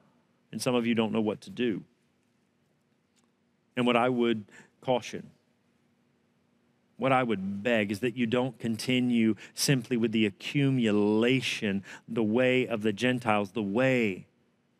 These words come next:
of the resume virtues. Instead, Jesus says there is a better way.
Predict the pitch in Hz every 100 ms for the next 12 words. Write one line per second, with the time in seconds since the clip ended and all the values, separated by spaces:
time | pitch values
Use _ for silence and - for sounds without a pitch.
0 | _ _ - - _ _ _ _ _ 110
1 | 104 101 127 117 110 98 95 98 90 -
2 | 98 98 117 107 135 127 127 110 107 123
3 | 117 123 - 123 120 117 110 104 95 98
4 | 123 123 117 113 101 95